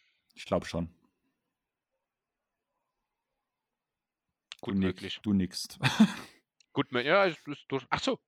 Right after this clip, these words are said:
Speaker 2: äh, All-Rookie-Teams. Vielleicht einfach, dass wir sie kurz genannt haben?
Speaker 1: Ja, es sind genau die, die zumindest ich gesagt hatte,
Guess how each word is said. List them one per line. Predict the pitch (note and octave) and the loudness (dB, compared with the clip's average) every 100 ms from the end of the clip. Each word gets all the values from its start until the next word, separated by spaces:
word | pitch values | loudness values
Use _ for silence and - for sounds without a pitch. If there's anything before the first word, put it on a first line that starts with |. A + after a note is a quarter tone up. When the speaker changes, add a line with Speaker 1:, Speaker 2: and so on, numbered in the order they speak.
| - | -2
Speaker 2:
äh, | C3+ C3 | 2 4
All-Rookie-Teams. | G#2 D#3+ F3 - A#3 - A3 E3 | 4 2 2 -4 -6 -4 -4 -6
Vielleicht | - C#3 D#3 - | -4 0 0 0
einfach, | D#3 F3+ | 0 0
dass | F#3 F3 | 0 -2
wir | F3+ | -2
sie | E3 | -6
kurz | E3+ F3 | -4 -4
genannt | - D3+ E3+ | -2 -2 -4
haben? | G3 F#3 A#3 - _ | -2 -4 -6 -16 _
Speaker 1:
Ja, | A2 C#3 D#3 | 2 4 4
es | |
sind | G#2+ A#2+ | 2 2
genau | B2+ A#2 C3 | 4 6 4
die, | A#2 B2 D3 D3+ | 2 -4 -4 -2
die | C3+ C#3+ C#3+ D3 C3+ _ _ _ | 0 2 2 2 -6 _ _ _
zumindest | A#2+ B2 B2+ A#2+ - | 0 0 0 -4 -6
ich | B2 D#3 - | -6 -4 -8
gesagt | - C#3 C#3+ D3+ - | -6 -4 -2 -4 -2
hatte, | E3 F#3+ G3 | -2 -2 -6